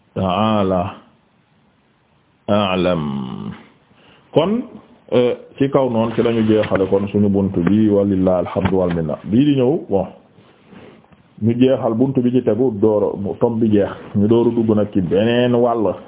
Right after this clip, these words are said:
ginnaaw boobu. Mais bii di ñëw, insha Allah, ndax, euh, buntu bii di ñëw dafa xaw a niroog fi ñu génn nii. Te am na luñ ci gis ci hadith yi ñu génn, muy tiyara gi, muy côté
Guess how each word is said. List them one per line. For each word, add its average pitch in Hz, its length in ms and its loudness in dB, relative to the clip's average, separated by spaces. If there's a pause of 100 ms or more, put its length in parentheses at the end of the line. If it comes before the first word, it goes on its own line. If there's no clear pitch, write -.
(600)
ginnaaw 104 300 2
boobu. 95 180 0
Mais 139 160 2
bii 185 140 2
di 180 100 2
ñëw, 156 200 0
insha 139 320 0
Allah, 113 360 2
ndax, 117 140 0 (560)
euh, 123 120 4
buntu 156 320 2
bii 143 160 2
di 143 140 2
ñëw 123 120 2
dafa 127 200 0
xaw 135 200 0
a - 20 2
niroog 117 300 0
fi 113 80 -2
ñu 113 120 0
génn 95 280 2
nii. 82 140 -4 (720)
Te - 80 4
am 277 180 0
na 185 60 4
luñ 139 200 0
ci 117 100 -2
gis 294 160 4 (200)
ci 175 80 2 (100)
hadith 139 280 0
yi 110 80 2
ñu 196 140 4
génn, 123 240 2 (880)
muy 120 240 2
tiyara 117 420 2
gi, 101 80 0
muy 107 240 2
côté 107 300 0